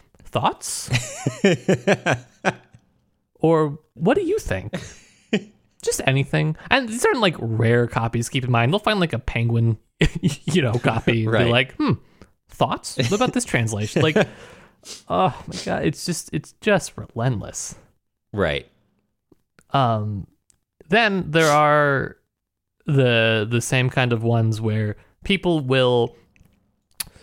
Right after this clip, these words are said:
Speaker 1: uh, ask a legitimate question who, uh, probably maybe, uh, my, my, my sort of read on it is some of these people might be a little bit younger,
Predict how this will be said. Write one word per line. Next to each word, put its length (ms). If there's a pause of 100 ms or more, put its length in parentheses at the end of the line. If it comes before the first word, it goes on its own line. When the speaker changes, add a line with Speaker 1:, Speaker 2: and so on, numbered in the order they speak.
(760)
Speaker 1:
uh, 280
ask 240
a 60
legitimate 440
question 640 (560)
who, 380
uh, 200
probably 640
maybe, 600 (160)
uh, 220 (120)
my, 160
my, 420
my 520 (240)
sort 280
of 260 (140)
read 240
on 140
it 100
is 100
some 140
of 80
these 140
people 240
might 200
be 260 (240)
a 60
little 140
bit 140
younger, 480